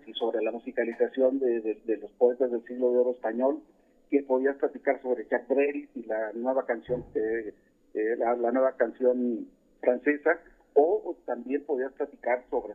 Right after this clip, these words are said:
Serrat o incluso sobre algunos compositores clásicos, por, por ponerte un ejemplo, ¿no? De, de, de, de lo que se refiere a las artes. En las artes visuales igual, él sí tenía un, un, un, eh, un gusto que,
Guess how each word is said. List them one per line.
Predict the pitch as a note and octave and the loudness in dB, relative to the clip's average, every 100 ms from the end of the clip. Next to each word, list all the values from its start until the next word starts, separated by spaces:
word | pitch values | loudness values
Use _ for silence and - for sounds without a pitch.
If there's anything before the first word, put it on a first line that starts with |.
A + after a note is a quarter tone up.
| - | -10
Serrat | A2 D#3+ - | 0 0 2
o | - E3+ B4+ | 4 4 2
incluso | D4 - C#4 E4 F#4 | -6 -8 -10 -8 -6
sobre | C3+ - | -4 -2
algunos | G#2+ A2 C3+ C#3 | -4 -4 -6 -6
compositores | - A#2+ G#2 - - A#2 A#2 | -6 -8 -8 -10 -6 -6 -6
clásicos, | G#2+ F2+ _ _ _ _ | -10 -10 _ _ _ _
por, | - - | -8 2
por | B3+ | 2
ponerte | C4 C#4+ D4+ E3 | 4 2 0 -2
un | |
ejemplo, | D3 - - - - | -2 -4 -8 -10 -4
¿no? | D#3+ E3 | -4 -2
De, | A#2+ - | -6 -6
de, | A#2+ | -14
de, | - A#2+ | -10 -10
de | A2+ B2+ | -6 -8
lo | - | -8
que | A#2+ | -10
se | A#2 | -8
refiere | A2+ B2+ | 0 2
a | C3 | 2
las | B2+ | 4
artes. | D#3 - B2 | 2 0 -6
En | A2+ A#2 _ _ - - | -8 -8 _ _ -20 -2
las | C3+ | 2
artes | E3+ - A#3 | 2 2 -4
visuales | - E3+ F#3 F3+ | -4 0 0 -2
igual, | D3+ F3 D#3+ _ _ _ _ _ | 0 0 -2 _ _ _ _ _
él | B2 G3 - | 0 0 -4
sí | D#3+ | -4
tenía | E3 D3+ D3+ D#4+ - | 0 0 2 2 4
un, | B2+ C3+ - | 2 -4 -4
un, | C#3+ C#3 - | -6 -6 -4
un, | C#3 C#4+ C#4+ - | -4 -2 -4 -2
eh, | G#2 - _ _ _ _ | -4 -6 _ _ _ _
un | C#3+ D#3+ | -2 0
gusto | D#3 D#3+ _ E3+ E3 | -2 -4 _ 0 2
que, | C#3 B2 B2 B2 | -2 2 2 -2